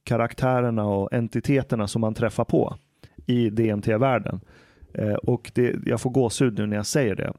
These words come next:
att det, det är så många återkommande karaktärer i alla människor. Oavsett vart de kommer ifrån, vilken religion de är uppvuxna i, så är det återkommande element hela tiden. Eh, och ett element är ju den så kallade the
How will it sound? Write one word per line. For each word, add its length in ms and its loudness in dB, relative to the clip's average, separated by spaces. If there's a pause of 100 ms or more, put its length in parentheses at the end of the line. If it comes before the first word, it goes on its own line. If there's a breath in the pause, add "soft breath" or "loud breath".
att 320 -6
det, 320 -2 (180)
det 80 0
är 40 0
så 220 2
många 240 0
återkommande 640 -2
karaktärer 760 0
i 260 0
alla 280 0
människor. 500 -2 (380 soft breath)
Oavsett 540 2
vart 180 0
de 120 -2
kommer 260 0
ifrån, 480 0
vilken 300 -4
religion 380 0
de 120 0
är 40 2
uppvuxna 500 -2
i, 120 -4 (260 loud breath)
så 140 0
är 40 4
det 60 2
återkommande 640 -2
element 320 0
hela 180 -2
tiden. 400 0 (760)
Eh, 220 0 (360 loud breath)
och 340 0
ett 240 0
element 440 2
är 180 2
ju 200 2
den 200 -2
så 160 0
kallade 400 0
the 100 0